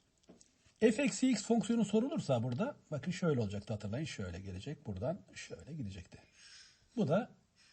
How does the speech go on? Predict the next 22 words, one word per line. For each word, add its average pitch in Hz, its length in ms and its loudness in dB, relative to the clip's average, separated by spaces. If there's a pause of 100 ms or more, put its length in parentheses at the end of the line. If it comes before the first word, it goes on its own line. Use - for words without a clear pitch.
(120)
eksi - 340 -6
f 226 80 0
fonksiyonu. 90 500 -6 (1300)
Yani 220 240 8
buradan 233 200 6
çıkan 226 240 4
sonuç 220 280 2
şu. - 220 -2 (1200)
Demek 208 280 6
ki 226 240 2 (100)
önce 226 240 6
x 220 140 4
eksenine 208 280 6
göre 180 160 4
yansıması 170 460 4
alınıyorsa 190 560 2 (320)
y 190 260 4
eşittir 156 440 0 (580)
f 175 260 2
x - 140 -2
fonksiyonunun 143 760 0 (4000)
x 226 240 0